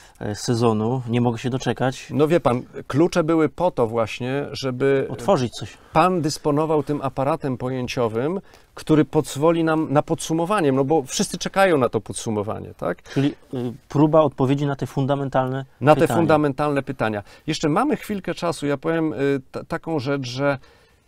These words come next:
Speaker 2: też nasz aparat pojęciowy jest, y,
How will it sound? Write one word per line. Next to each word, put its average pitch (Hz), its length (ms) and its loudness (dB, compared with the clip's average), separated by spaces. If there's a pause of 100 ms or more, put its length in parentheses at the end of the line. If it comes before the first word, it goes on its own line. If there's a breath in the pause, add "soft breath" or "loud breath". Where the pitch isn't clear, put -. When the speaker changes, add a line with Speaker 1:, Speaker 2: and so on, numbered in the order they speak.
Speaker 2:
też - 340 0
nasz 156 480 -2 (160)
aparat 185 420 2
pojęciowy 117 720 -2
jest, 131 400 -6
y, 127 400 -8